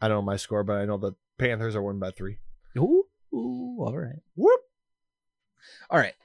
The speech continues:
Speaker 2: Uh, next game, we got the Cleveland Browns visiting the Jacksonville Jaguars. Cleveland is picked by over six and a half points.
Speaker 1: Yep.
Speaker 2: Uh, I'm gonna go ahead and stick with Cleveland.
Speaker 1: It's a lock
Speaker 2: And
Speaker 1: of the
Speaker 2: if you've
Speaker 1: week.
Speaker 2: got Chubb and you got Hunt, I would start them both on your
Speaker 3: Should be.
Speaker 2: fantasy team.
Speaker 3: Yeah.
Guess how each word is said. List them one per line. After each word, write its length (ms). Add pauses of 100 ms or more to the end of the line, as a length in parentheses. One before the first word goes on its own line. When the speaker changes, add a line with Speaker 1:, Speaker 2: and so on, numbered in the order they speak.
Speaker 2:
Uh, 380
next 240
game, 280
we 100
got 180
the 60
Cleveland 340
Browns 380
visiting 340
the 80
Jacksonville 500
Jaguars. 680
Cleveland 480
is 220
picked 400
by 320
over 320
six 320
and 80
a 40
half 180 (100)
points. 440 (280)
Speaker 1:
Yep. 180
Speaker 2:
Uh, 220
I'm 200
gonna 140
go 200
ahead 300
and 160
stick 300
with 120
Cleveland. 680
Speaker 1:
It's 120
a 40
lock 320
Speaker 2:
And 80
Speaker 1:
of 60
the 80
Speaker 2:
if 60
you've 80
Speaker 1:
week. 60
Speaker 2:
got 200
Chubb 380 (180)
and 340
you 140
got 300 (140)
Hunt, 260 (100)
I 80
would 160
start 200
them 100
both 240
on 80
your 100
Speaker 3:
Should 60
be. 60
Speaker 2:
fantasy 280
team. 80 (260)
Speaker 3:
Yeah. 200